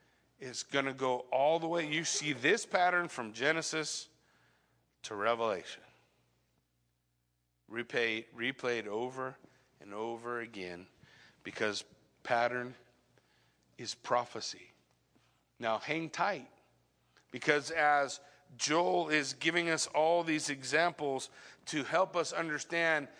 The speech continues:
why would you choose that? Think about this. Why in the world, if, if I laid out, this is the, this is where this road leads. If I, if I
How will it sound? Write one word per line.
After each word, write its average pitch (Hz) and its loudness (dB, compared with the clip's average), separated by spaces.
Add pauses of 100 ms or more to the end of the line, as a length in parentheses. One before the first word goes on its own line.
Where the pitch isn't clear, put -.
(220)
why 175 2
would 214 -4
you 185 -6
choose 220 -2
that? 110 -2 (600)
Think 262 0
about 185 4
this. 135 2
Why 254 4
in 233 0
the 208 0
world, 190 6
if, 143 0
if 156 -2
I 214 6
laid 233 4
out, 175 4
this 262 4
is 202 0
the, 165 4 (480)
this 240 0
is 202 -2
where 180 4
this 185 0
road 175 2
leads. 147 -2 (1700)
If - 0
I, 214 6 (340)
if - -20
I 208 2